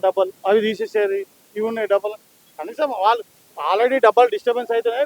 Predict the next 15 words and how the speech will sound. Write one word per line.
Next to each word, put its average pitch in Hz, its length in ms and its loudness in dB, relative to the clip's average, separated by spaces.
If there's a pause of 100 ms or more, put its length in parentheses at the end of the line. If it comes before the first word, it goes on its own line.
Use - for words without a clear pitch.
కొన్ని, 247 240 0
కొన్ని, 254 220 0
కొన్ని, 240 200 -2
కొన్ని 247 180 -2
డివైడ్ 226 260 4
చేసి 233 200 0 (380)
ఒక్కొక్కరు 233 320 0
మూడు, 226 260 -8
మూడు 233 160 -12
ఫీట్లు, 226 300 -4
రెండు 208 120 -4
రెండు 233 140 -14
ఫీట్ 220 200 -16
చేసి 226 180 -6
ఇచ్చారు. - 220 -18